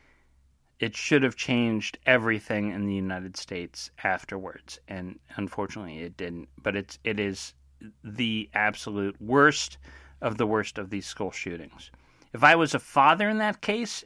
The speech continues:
and Alex Jones said it was fiction, I tell you, I would have gone absolutely crazy. I'd be in prison right now. Um, read up on it if, if you don't know the details.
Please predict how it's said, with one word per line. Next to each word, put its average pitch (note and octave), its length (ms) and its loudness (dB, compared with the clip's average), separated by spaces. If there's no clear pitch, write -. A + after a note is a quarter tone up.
and B2+ 360 2
Alex D3+ 380 4
Jones C#3+ 400 2
said C3+ 180 2
it C3 60 2
was F#2+ 160 -6
fiction, G#3+ 640 -2
I D#3 320 6
tell C#3+ 220 4
you, C#3 140 2
I B2+ 160 4
would C3 180 2
have A#2 160 -2
gone B2 380 4
absolutely A2+ 920 0
crazy. B2 840 0
I'd G#2 240 -2
be G#2 140 -4
in F#2 140 -4
prison G#2 360 -4
right G2 240 -6
now. E2 300 -10
Um, G2+ 460 0
read C3+ 180 2
up A#2+ 160 2
on G2 160 0
it F#2 140 -4
if, - 180 -12
if - 160 -18
you G2+ 80 -2
don't G2 180 -4
know F#2 120 -10
the F#2 100 -8
details. F2 580 -10